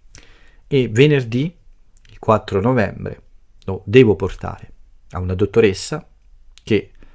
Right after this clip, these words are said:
è una pneumologa, un dottore che si occupa dei polmoni, che analizzerà questi risultati e deciderà se cambiare o no la, eh, terapia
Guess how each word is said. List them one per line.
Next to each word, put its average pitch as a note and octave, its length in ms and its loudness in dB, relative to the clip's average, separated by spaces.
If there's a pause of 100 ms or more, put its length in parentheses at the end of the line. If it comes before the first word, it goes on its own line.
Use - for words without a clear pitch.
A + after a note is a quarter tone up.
(160)
è - 100 -8
una F2+ 200 -4
pneumologa, G#2+ 1120 2 (640)
un G2+ 100 -8
dottore F#2+ 600 4
che - 120 -10
si - 160 -12
occupa E2+ 380 -10
dei F2+ 140 -6
polmoni, E2 560 -8 (800)
che - 180 -10
analizzerà G#2+ 680 2 (180)
questi - 280 -12
risultati B2 640 -6 (680)
e G#2+ 140 -6
deciderà G#2+ 760 -2
se - 380 -4 (120)
cambiare G2 640 0
o F#2 80 -8
no F2 420 -4 (360)
la, F2 280 -4 (240)
eh, - 80 -20
terapia F#2 520 -2